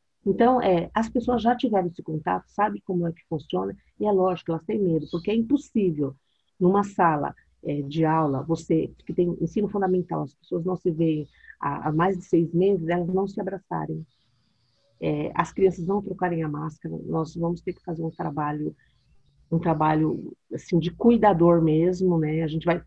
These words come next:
ficar mais preocupado em cuidar da, das crianças do que da aula, porque vai ser,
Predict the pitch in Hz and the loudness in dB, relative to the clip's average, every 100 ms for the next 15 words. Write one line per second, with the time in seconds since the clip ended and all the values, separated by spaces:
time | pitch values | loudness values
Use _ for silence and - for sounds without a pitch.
0 | - - 170 170 220 226 226 - 170 156 | -14 0 2 4 2 0 -6 -4 -4 -2
1 | 170 175 165 165 196 233 _ _ _ - | 0 2 4 4 2 -2 _ _ _ -4
2 | 156 151 156 156 - 175 165 175 214 180 | -2 -2 -2 -4 -2 0 2 0 -4 -2
3 | 196 - 196 196 208 214 208 240 233 196 | -2 0 0 0 -4 -4 0 0 2 0
4 | 143 - _ _ _ 170 - 175 180 - | -4 -8 _ _ _ -2 2 2 0 2
5 | 196 | 2